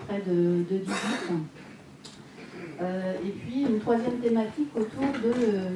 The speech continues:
comment donner plus envie de lire, de publier, euh, sachant que autour de la table, euh, donc vous avez des collègues, euh, qui ont des, des entrées, euh, plus particulières, des postures,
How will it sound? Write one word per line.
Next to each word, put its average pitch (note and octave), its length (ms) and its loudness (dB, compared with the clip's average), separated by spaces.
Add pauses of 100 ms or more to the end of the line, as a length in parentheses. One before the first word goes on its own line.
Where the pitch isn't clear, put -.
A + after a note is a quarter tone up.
(140)
comment A#3 300 4
donner A3+ 360 4 (100)
plus A3+ 180 -4
envie A3 380 0
de G3+ 80 2
lire, A3+ 560 0
de G#3+ 80 4
publier, G#3 680 -4 (720)
euh, F3+ 140 -2
sachant A3 420 -4
que A#3 120 -4
autour A#3 480 -2
de A3 120 2
la G#3+ 120 2
table, A3+ 420 0
euh, F3+ 260 2
donc F#3 160 -2 (160)
vous F3+ 120 -6
avez G3 200 0
des F#3+ 140 -2
collègues, G#3 580 0
euh, E3+ 580 2 (120)
qui F3+ 200 -6
ont G3+ 280 2
des, E3 1120 -4
des E3+ 100 -2
entrées, F#3+ 560 -4
euh, D#3+ 100 -6 (200)
plus E3 340 -12 (360)
particulières, G3+ 760 -6
des F3 120 -4
postures, A#3 640 -6